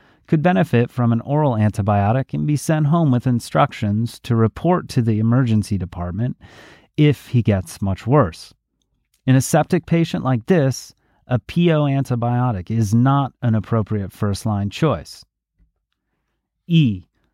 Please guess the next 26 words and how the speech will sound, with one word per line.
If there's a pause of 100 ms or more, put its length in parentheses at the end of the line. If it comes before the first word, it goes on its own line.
(180)
pleurocentesis. (800)
The
most
invasive
choice
here
could
be
employed
at
some
point
during
his
hospitalization
if
a
pleural
effusion
is
the
leading
culprit
of
his
hypoxia.